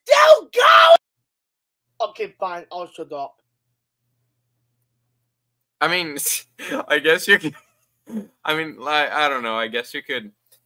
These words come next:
Speaker 2: I'll, I'm gonna let you stay here and, uh, deliver,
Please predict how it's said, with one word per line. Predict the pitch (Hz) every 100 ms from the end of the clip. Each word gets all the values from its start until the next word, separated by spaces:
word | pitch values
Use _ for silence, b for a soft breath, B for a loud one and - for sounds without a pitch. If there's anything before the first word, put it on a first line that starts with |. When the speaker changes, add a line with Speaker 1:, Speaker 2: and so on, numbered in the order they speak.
| _ _
Speaker 2:
I'll, | 135 135
I'm | 156
gonna | 170 147
let | 131 123 123
you | 117
stay | - 120 113
here | 110 117 107 104
and, | 104 101 95
uh, | 95 95 95
deliver, | 101 101 104 101 101